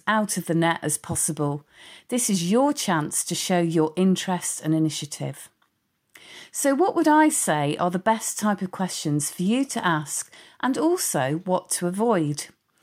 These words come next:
Here are my five top tips. Number one, ask clarification questions showing that you've done your research when preparing for the interview.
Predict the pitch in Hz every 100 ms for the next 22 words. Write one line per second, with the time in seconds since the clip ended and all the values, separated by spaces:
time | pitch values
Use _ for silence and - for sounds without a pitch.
0 | - - - - 294 330 277 254 254 233
1 | 226 214 196 196 185 - 170 - - 156
2 | - - - - - - _ _ _ _
3 | _ _ _ _ _ - - _ - 302
4 | 294 247 208 147 147 - - - - -
5 | 339 349 - 262 254 233 226 202 180 -
6 | 165 151 151 143 - 139 135 135 - 226
7 | 220 202 190 185 233 254 277 269 196 170
8 | - 143 147 - - 170 160 190 170 160
9 | 160 - 156 175 240 240 185 160 147 151